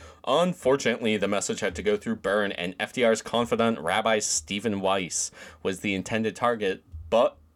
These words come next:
the offices in Byrne refused to believe the reports, and they were sent to New York, where Dulles still was, and he was one of the recipients. The reports were dismissed out of hand as war rumor, although it was conceded that some Jews were dying due to physical maltreatment and disease.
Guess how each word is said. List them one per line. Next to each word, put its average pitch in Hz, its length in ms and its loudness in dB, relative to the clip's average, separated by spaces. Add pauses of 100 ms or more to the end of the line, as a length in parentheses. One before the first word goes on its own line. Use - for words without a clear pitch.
(140)
the 139 100 -2
offices 120 380 -2
in 147 100 0
Byrne 92 220 0
refused 87 400 -8
to 92 60 -8
believe 90 220 -4
the 92 80 -4
reports, 139 480 -2 (100)
and 139 100 -2
they 131 60 2
were 127 100 0
sent 123 200 -4
to 147 80 -8
New 151 80 -2
York, 101 340 -2 (240)
where 92 100 -6
Dulles 101 260 0
still 143 180 0
was, 87 300 0
and 87 200 -8
he 85 80 -8
was 82 160 -8
one 82 140 -8
of 78 80 -10
the 82 60 -12
recipients. 82 640 -8 (1300)
The 113 80 0
reports 147 380 2
were 139 80 0
dismissed 139 580 0
out 123 240 0
of 117 140 -4
hand 104 560 0
as 92 340 -4
war 104 320 0
rumor, 98 560 0
although 101 260 2
it 101 80 -4
was 101 140 -4
conceded 170 500 -4
that 185 160 -2
some 143 260 -2
Jews 113 280 -4
were 95 160 -2
dying 95 340 -4
due 98 140 -8
to - 100 -12
physical 104 380 -10
maltreatment 131 540 -10
and 104 120 -8
disease. 90 680 -10